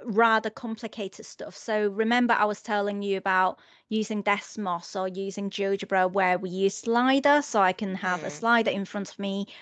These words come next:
Speaker 1: I can move my slider to see how the graph is changing according to the number that I've changed on the slider. With Autograph, they don't use slider, they use something called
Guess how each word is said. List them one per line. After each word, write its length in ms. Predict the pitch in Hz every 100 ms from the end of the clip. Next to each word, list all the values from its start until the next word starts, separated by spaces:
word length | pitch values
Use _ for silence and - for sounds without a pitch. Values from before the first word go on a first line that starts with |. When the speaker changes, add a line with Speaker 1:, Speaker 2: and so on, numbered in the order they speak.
| -
Speaker 1:
I 80 | -
can 180 | - 196
move 220 | 269 277
my 140 | 247 240
slider 460 | - 226 220 220
to 300 | 214 - 196
see 400 | 185 - 196 190 - -
how 280 | - 208 196
the 120 | 190
graph 440 | - 190 185 - - -
is 300 | 190 180 -
changing 800 | - 302 285 277 294 269 269 -
according 480 | - 214 196 196 185
to 140 | 196
the 120 | 185
number 300 | 185 190 185
that 160 | 185 -
I've 160 | 160 -
changed 420 | 190 180 185 - 180
on 220 | 165 175
the 80 | 175
slider. 500 | 269 285 277 277 277 _ - - - -
With 160 | 226 233
Autograph, 840 | 285 311 - 277 202 175 190 214 -
they 120 | 196
don't 320 | - 226 214
use 200 | 220 214
slider, 520 | 214 208 208 202 190
they 120 | -
use 240 | 185 196 190
something 300 | 185 196 190
called 320 | 190 175